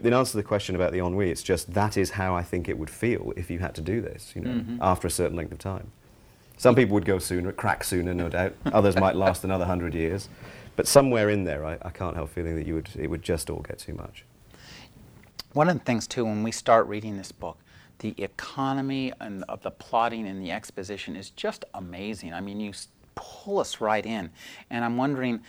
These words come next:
Speaker 2: how you approach this book as a writer. Did you think, did you just sit down and write the first line of the book, and then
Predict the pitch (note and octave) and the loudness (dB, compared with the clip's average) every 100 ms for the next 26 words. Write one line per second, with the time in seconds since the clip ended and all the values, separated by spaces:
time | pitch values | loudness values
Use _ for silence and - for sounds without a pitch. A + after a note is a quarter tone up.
0 | - - _ - - C#3 C#3 B2 A#2+ A#2 | -20 -20 _ -10 0 2 2 2 0 2
1 | C3 B2 - A2 - B2 - G#2+ G#2+ A#2 | 2 0 0 -10 -6 -6 -6 0 6 8
2 | A2 F2+ F2+ G#2 - A2+ - - - - | 6 2 -4 -6 -4 -4 -4 -14 -20 -20
3 | - _ _ C2+ F2+ G#2 A#2 A#2+ B2+ C3+ | -20 _ _ -8 -6 -4 -2 2 2 2
4 | - A#2 B2 C3+ G2 G2 G2+ G2+ A2+ - | 4 6 6 4 0 -6 -4 0 0 0
5 | - - B2 - B2 A#2 A#2 A#2 G#2+ G2 | -14 -8 -6 -4 -2 -2 -2 -6 -6 -2
6 | B2+ - G#2 G2 G2+ G#2 G2+ | -2 -2 -6 -4 -4 -4 -6